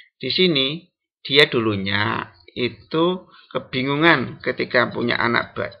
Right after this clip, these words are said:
anak yang masih balita, tidak suka sayur-sayuran, sukanya kerupuk.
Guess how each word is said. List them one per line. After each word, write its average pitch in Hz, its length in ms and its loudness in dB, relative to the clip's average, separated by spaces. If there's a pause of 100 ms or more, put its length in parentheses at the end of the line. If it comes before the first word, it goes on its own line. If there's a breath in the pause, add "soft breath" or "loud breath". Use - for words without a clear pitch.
(140)
anak 127 240 6
yang 117 160 0
masih 110 240 -6
balita, 117 640 0 (400 loud breath)
tidak 165 320 6
suka 170 400 4
sayur-sayuran, 175 960 4 (800)
sukanya 165 560 6
kerupuk. 156 640 2